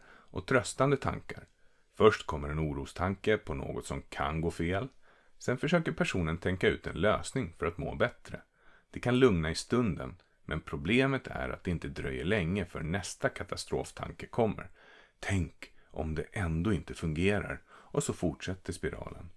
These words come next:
Personen blir väldigt upptagen av oron och det är väldigt uttröttande tillstånd att vara i.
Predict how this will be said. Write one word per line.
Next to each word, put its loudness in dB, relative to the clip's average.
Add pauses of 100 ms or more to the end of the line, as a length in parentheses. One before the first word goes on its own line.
(300)
Personen 2
blir 2
väldigt -2
upptagen 2
av 2
oron -2
och -16
det -2
är 0
väldigt -4
uttröttande -6
tillstånd -4
att -8
vara -2
i. -12